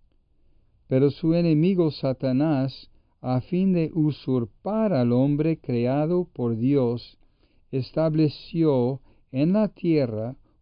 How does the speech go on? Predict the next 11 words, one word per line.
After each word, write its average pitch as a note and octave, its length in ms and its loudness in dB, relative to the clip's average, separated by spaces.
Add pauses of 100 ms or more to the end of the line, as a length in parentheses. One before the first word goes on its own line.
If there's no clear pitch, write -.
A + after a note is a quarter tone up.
un D3+ 140 -2
sistema E3 960 -2
mundial B2+ 960 0 (460)
opuesto C#3+ 960 -2
a A#2+ 100 0
Dios, A2+ 600 -4 (720)
al C3 180 -2
sistematizar C#3+ 1500 -2
a B2+ 100 -2
los B2 360 -2
hombres B2+ 760 -2